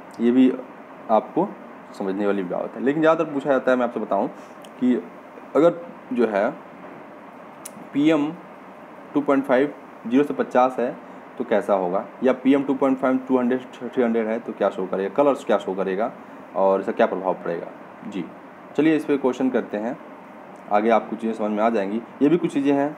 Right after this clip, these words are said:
आप इसको समझ लीजिए। मैं थोड़ा बड़ा कर लेता हूँ इसको ताकि आपको clear दिखाई दे। जी, आ, सूचकांक जो होते हैं air quality इंडेक्स, इसके आठ मुख्य प्रदूषकों के आधार पर बनाया गया है इनको। आ,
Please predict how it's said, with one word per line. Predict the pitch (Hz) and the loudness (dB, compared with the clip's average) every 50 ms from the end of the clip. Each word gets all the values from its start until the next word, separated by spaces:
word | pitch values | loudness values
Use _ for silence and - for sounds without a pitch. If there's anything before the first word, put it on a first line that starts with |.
| - | -4
आप | - 113 113 - - - | 0 0 0 0 0 0
इसको | 113 110 110 107 107 - - - 120 | 2 4 4 2 0 -2 -6 -10 -10
समझ | 117 - 110 123 127 | -4 -2 0 2 2
लीजिए। | 120 104 92 95 104 127 151 - - - - - - - - - - - - - - - - - - - - - - - - - | 2 0 -2 -4 -4 -6 -6 -8 -14 -20 -20 -20 -20 -20 -20 -20 -20 -20 -20 -20 -20 -20 -20 -20 -20 -20 -20 -20 -20 -20 -16 -14
मैं | - 92 | -12 -8
थोड़ा | - 107 98 104 | -6 -4 0 2
बड़ा | 107 104 | 2 2
कर | 104 104 98 | 2 2 0
लेता | 98 98 92 98 95 | 0 0 0 -2 -4
हूँ | 95 | -4
इसको | 92 95 104 | -4 -4 -4
ताकि | 95 95 95 - 98 92 | -4 -4 -4 -4 -2 -4
आपको | 90 90 - - 95 92 92 90 90 90 | -4 -4 -6 -6 -4 -4 -4 -6 -8 -6
clear | - 101 104 104 | -4 0 0 0
दिखाई | 95 101 92 95 98 101 98 | 0 -2 -4 -2 0 0 0
दे। | 90 95 - - - - - - - - - - - - - - - - - - - - - - - - - - - - - - - - - | 0 -2 -6 -6 -10 -18 -20 -20 -20 -20 -20 -20 -20 -20 -20 -20 -20 -20 -20 -20 -20 -20 -20 -20 -20 -20 -20 -18 -18 -16 -16 -18 -16 -10 -4
जी, | 113 113 101 87 - - - - - - - - - | 0 0 0 0 -2 -10 -16 -18 -18 -18 -10 -2 2
आ, | 101 101 101 101 101 101 101 - | 4 6 6 6 6 4 2 0
सूचकांक | - - 110 107 - - 170 165 175 190 180 | -2 -2 -2 -2 2 4 4 4 4 2 0
जो | 160 151 143 | 2 2 2
होते | 127 113 - 107 | 2 2 0 -2
हैं | 104 107 110 110 - | -2 -2 -4 -2 2
air | 110 113 117 120 | 4 4 4 4
quality | 113 - 110 104 104 95 113 | 2 2 2 2 2 2 0
इंडेक्स, | 110 101 98 101 - - - - - - - - - 98 | -2 0 2 0 0 0 -4 -16 -18 -18 -18 -14 -8 -6
इसके | 101 101 101 107 117 117 - - 143 - - | -4 -4 -2 -2 -4 -4 -4 -4 -4 0 2
आठ | 117 120 131 147 147 - 143 | 4 4 4 4 2 0 0
मुख्य | 127 120 117 117 131 131 131 131 | 2 4 4 4 4 2 2 0
प्रदूषकों | - 117 110 107 - 123 120 | 0 0 0 0 0 -2 0
के | 117 120 | 2 2
आधार | 107 101 104 107 | 2 2 2 0
पर | 113 110 | 0 0
बनाया | 101 101 92 90 90 90 | -2 -2 0 0 0 0
गया | 92 90 | -2 -2
है | 87 90 | -4 -4
इनको। | 87 87 90 143 160 - - - - - - - | -6 -8 -8 -10 -10 -12 -12 -18 -18 -16 -8 0
आ, | - 101 101 104 | 4 6 6 6